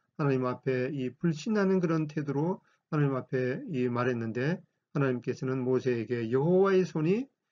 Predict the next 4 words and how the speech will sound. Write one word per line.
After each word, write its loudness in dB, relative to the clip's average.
결코 -2
짧아지지 0
않았다"라고 -6
하면서 -2